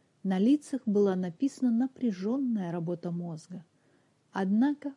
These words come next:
когда взгляд Кейт остановился на светловолосой девочке, сидевшей во втором ряду, она нахмурилась, ощутив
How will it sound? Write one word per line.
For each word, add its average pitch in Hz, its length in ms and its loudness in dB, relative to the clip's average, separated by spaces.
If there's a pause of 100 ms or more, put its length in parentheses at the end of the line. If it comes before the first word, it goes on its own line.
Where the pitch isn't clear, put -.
(100)
когда 196 340 0
взгляд 185 440 0
Кейт 196 400 -2
остановился 185 760 -4
на 180 140 -6
светловолосой 196 1000 -4
девочке, 233 720 -2 (380)
сидевшей 202 720 0
во 170 100 -6
втором 190 400 -4
ряду, 190 380 -2 (260)
она 320 300 0
нахмурилась, 196 880 0 (160)
ощутив 190 640 -4